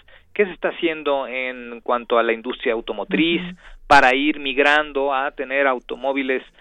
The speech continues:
Speaker 1: eh, o híbridos o eléctricos y abandonar el, el combustible, ¿no? Eh, de gasolina o diésel, eh, y también la in-, las industrias, ¿no? La industria
Speaker 2: Ujú.
Speaker 1: minera, las industrias de carbón, la industria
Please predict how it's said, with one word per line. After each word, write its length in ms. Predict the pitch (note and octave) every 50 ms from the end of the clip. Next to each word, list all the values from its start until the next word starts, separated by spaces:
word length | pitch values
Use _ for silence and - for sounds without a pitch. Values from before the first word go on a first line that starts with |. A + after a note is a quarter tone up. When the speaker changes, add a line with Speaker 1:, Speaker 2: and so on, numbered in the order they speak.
| - - - - - - -
Speaker 1:
eh, 640 | C#3 C#3 C3+ C3 C3 B2+ B2 B2 A#2+ A#2 A#2 A#2 A2+ A2+
o 160 | G#2 A2+ B2
híbridos 720 | C3+ D#3+ F#3 F#3 E3+ E3 D#3+ D#3 C#3+ D#3 D#3+ E3+ E3+ D#3+ - -
o 320 | A#2 A#2 A#2 A#2 A2+ A#2
eléctricos 800 | B2 C3 D3 E3+ F3 E3+ - E3 D#3+ D3 - - D3+ E3 E3 - - - - - - - - -
y 260 | - D#3 E3 F3+ G3
abandonar 880 | - - C#3+ C3+ B2+ C3 C3 B2+ B2 A#2+ B2+ C#3+ D3 D3+ D3+ C#3 C#3 B2
el, 280 | C3+ C3+ B2+ B2 A#2+
el 100 | B2+ B2
combustible, 880 | - - B2 A#2+ A#2+ A#2 A2+ - - - C#3 C3+ C3 B2 A#2+ A2+ A2 G#2+ -
¿no? 280 | - C3 D#3 G3 G#3 F#3+ -
Eh, 180 | C3+ B2+ B2 B2
de 160 | B2 A2+ -
gasolina 680 | - A2 G#2 - A2 G#2 A#2+ C#3 D3+ D3 C#3 C3 B2
o 60 | A#2 A2+
diésel, 500 | B2+ D3+ D#3+ - - D#3+ E3 D#3+ D#3 - - - - - - - - -
eh, 440 | D#3 D3 D3 C#3+ C#3 C#3 C3+ C3+ C#3 -
y 180 | D#3 D#3 F3+ G3+
también 580 | F#3 - D3 B2+ A#2+ A#2 B2+ C#3+ E3+ F#3+ F3+ D#3
la 100 | C3+ A#2+
in-, 140 | A#2+ B2 -
las 360 | C3 B2+ B2+ C3 C3 B2 - -
industrias, 800 | B2 A2+ A2 - D3 F#3+ F#3 - - - C3 C3 B2+ B2+ B2+ A#2+ A#2
¿no? 100 | B2 D#3
La 120 | F3+ E3
industria 400 | C3 A#2+ A#2+ A#2 - - - A#2
Speaker 2:
Ujú. 100 | G#2 G2+
Speaker 1:
minera, 540 | G#2 B2+ C#3+ D#3 D#3 C#3+ C3+ C3+ C3+ C#3 C3+
las 200 | A#2+ G#2+ F#2 -
industrias 420 | - - - A2 - - A#2 G#2 F#2+
de 100 | G2+ -
carbón, 560 | - F#2+ F#2 - - B2 C#3+ D3+ D#3 D#3 C#3+
la 80 | A#2+
industria 560 | G#2+ G#2+ G#2+ G#2+ - - - A2+ G#2 G#2 G2